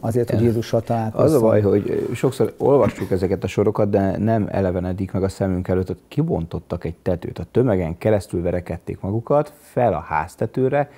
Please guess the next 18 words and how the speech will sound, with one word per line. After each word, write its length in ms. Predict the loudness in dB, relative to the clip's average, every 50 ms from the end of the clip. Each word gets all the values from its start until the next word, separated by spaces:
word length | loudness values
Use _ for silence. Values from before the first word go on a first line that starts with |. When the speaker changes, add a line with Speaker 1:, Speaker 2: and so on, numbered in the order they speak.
| -20 -20 _ _
Speaker 2:
kibontottak 680 | -2 -2 0 2 0 0 0 -4 -6 -8 -10 -12 -10
egy 100 | -12 -12
tetőt, 380 | -8 -6 -6 -6 -4 -6 -6 -6
és 160 | -8 -8 -6
leeresztették 760 | -4 -2 -2 -2 -2 -4 -8 -8 -8 -8 -8 -8 -10 -10 -10
az 120 | -10 -8 -8
ő 80 | -10 -8
barátjukat. 540 | -8 -8 -10 -10 -12 -14 -12 -10 -10 -10 -10
Tehát 160 | -8 -4 -2
ez 100 | -2 -2
Speaker 1:
Pontosan. 360 | -2 -6 -8 -8 -10 -10 -10 -14 _ _ _
Speaker 2:
szó 180 | _ -8 -6 -6
szerint 320 | -6 -6 -6 -6 -6 -8
eszelős. 320 | -10 -12 -14 -14 -12 -4 -2
Speaker 1:
És, 220 | -2 -2 -2 -4
és, 280 | 0 2 2 2 2 2
ö, 540 | 2 4 6 6 6 8 8 8 6 6 4
n-, 760 | 2 0 -2 -2 -2 -2 -2 -2 -4 -4 -6 -8 -10 -12 -14